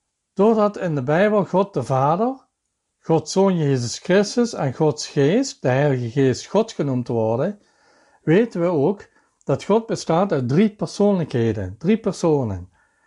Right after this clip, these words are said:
Namelijk God de Vader, God de Zoon, is Jezus Christus, en God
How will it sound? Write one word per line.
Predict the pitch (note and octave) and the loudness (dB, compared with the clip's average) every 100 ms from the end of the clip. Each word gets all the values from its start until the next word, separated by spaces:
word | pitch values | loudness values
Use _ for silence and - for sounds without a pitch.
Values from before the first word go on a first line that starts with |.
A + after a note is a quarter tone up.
| _ _ | _ _
Namelijk | B2+ C#3+ G3 G3+ - | 0 2 2 -2 -2
God | F3 F3 | -2 -2
de | B2+ | -2
Vader, | B2 B2 D#3 A3 C4+ _ _ _ _ _ | 0 2 2 0 -4 _ _ _ _ _
God | - F3+ - - | 0 0 -2 -10
de | E3 B2 | -4 -2
Zoon, | A#2 B2 F3+ C4 - _ _ _ _ _ | 0 2 2 0 -6 _ _ _ _ _
is | - - | -10 -4
Jezus | A#2 A2 G#2 | -2 -2 -6
Christus, | - A#2 C3+ - G#3+ A#3+ - _ _ _ _ | -6 -2 -2 0 0 0 -6 _ _ _ _
en | - F#3+ G#3+ G3+ | -2 0 0 -4
God | - F3+ F3+ _ | -2 -2 -2 _